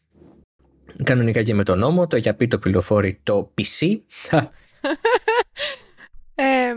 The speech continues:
Speaker 2: ναι, εντάξει, εγώ έκατσα πέντε μερούλες.
Speaker 1: Ναι. Πού να
Speaker 2: Δεν
Speaker 1: σου
Speaker 2: με
Speaker 1: κάτσουν στο
Speaker 2: χάλασε.
Speaker 1: λαιμό.
Speaker 2: Hey.
Speaker 1: Ημέρες.
Speaker 2: <laughs>
Speaker 1: Το τσαγάκι να πάει καλόπιωτο μέχρι κάτω.
Speaker 2: Ναι.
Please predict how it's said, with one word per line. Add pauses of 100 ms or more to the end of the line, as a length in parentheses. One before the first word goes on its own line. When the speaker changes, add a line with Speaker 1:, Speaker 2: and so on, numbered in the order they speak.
(220)
Speaker 2:
ναι,
εντάξει,
εγώ
έκατσα
πέντε
μερούλες. (580)
Speaker 1:
Ναι. (1500)
Πού
να
Speaker 2:
Δεν
Speaker 1:
σου
Speaker 2:
με
Speaker 1:
κάτσουν
στο
Speaker 2:
χάλασε.
Speaker 1:
λαιμό. (800)
Speaker 2:
Hey. (1300)
Speaker 1:
Ημέρες. (380)
Speaker 2:
<laughs>
Speaker 1:
Το
τσαγάκι
να
πάει (140)
καλόπιωτο
μέχρι
κάτω. (360)
Speaker 2:
Ναι.